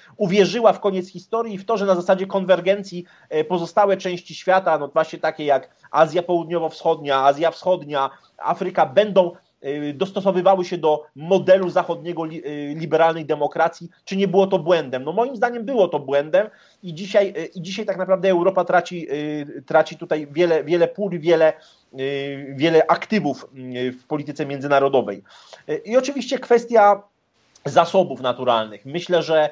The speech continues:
y, tym zasobem, który dzisiaj bardzo mocno lekceważymy, koncentrując się na węglowodorach, na energetyce odnawialnej, jest woda.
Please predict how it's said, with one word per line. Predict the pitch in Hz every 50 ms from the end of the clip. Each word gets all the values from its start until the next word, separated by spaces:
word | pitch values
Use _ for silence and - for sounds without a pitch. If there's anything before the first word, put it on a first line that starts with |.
| - _ _ _ _
y, | - 139
tym | 131 - 202 196 165
zasobem, | 147 175 170 - 190 170 170 170 165
który | - - 160 151
dzisiaj | 143 143 - 180 160
bardzo | 160 165 156 156 160
mocno | 165 165 - 170
lekceważymy, | 160 156 151 - 170 151 151 147 139 175 196 185 156
koncentrując | 160 160 151 - - 151 139 - 156 170 160 156 151 -
się | - 156
na | 147 -
węglowodorach, | 139 147 - 135 147 143 135 143 135 165 180 202 175 156 139 - - _ _ _ _ -
na | 131 143
energetyce | 143 160 156 156 151 156 180 175 - 240 233 - 202 170
odnawialnej, | 170 165 165 160 156 165 160 156 156 156 156 156 151
jest | 147 175 - 139 139
woda. | 135 156 147 131 - 95 80